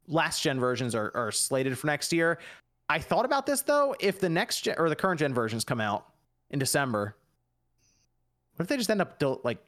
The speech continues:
canceling the other <laughs> ones 'cause it's going into next year and the game will technically kind of already be out? I wonder if that's a possibility with kinda how they're positioning this. It's very weird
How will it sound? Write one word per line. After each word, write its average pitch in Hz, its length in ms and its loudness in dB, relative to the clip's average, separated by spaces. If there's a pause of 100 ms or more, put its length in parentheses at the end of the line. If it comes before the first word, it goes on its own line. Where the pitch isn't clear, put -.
(120)
canceling 117 560 -4
the 104 80 -4
other 101 220 -2
<laughs> - 100 -18
ones - 340 -4
'cause - 220 -2
it's 247 120 -2
going 139 220 2
into 127 120 0
next 123 280 -2
year 127 160 2
and 110 220 -6
the 143 80 -2
game 123 180 -2
will 110 60 -4
technically 113 380 -8
kind 107 160 -4
of 107 60 -6
already 113 160 -2
be - 140 -2
out? 131 280 0 (500)
I 160 500 2
wonder 131 340 0
if 113 80 -4
that's 120 200 0
a - 60 -6
possibility 101 920 -4
with 120 160 -6
kinda 113 180 -2
how 113 100 0
they're 110 140 -2
positioning 113 500 -4
this. 139 240 -2
It's 127 160 -6
very 160 220 2
weird 117 480 -2